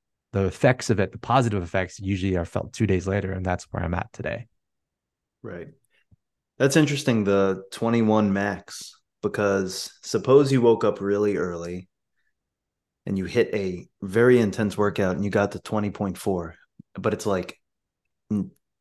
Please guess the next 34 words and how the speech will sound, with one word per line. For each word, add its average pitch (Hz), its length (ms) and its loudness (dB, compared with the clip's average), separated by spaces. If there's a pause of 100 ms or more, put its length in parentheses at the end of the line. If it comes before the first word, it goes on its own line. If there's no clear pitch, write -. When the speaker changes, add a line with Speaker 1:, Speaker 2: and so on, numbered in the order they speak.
(160)
Speaker 2:
ten 120 220 0
thirty 107 240 6
in 95 80 0
the 90 60 -2
morning, 87 420 -4 (160)
and 110 100 0
then 117 140 4
you 117 80 4
went 107 240 2
and 101 120 -4
took 104 200 -6
a 90 40 -4
six-hour 98 540 -2
nap, 85 300 -10 (800)
and 113 100 0
then 117 100 6
you 117 120 6
Speaker 1:
Mm. 101 40 0
Speaker 2:
woke 107 240 2
up 104 320 2 (380)
and 107 160 -2
you 98 100 -4
smashed 113 600 -2
another 107 380 2
workout 101 540 0 (160)
of 92 220 -8
equal 104 600 2 (1080)
strain. 87 680 -4 (1400)
Would 92 180 -6
they 92 120 -4
cap - 380 -4
you 127 160 2
at - 100 -2
twenty-one? 107 680 0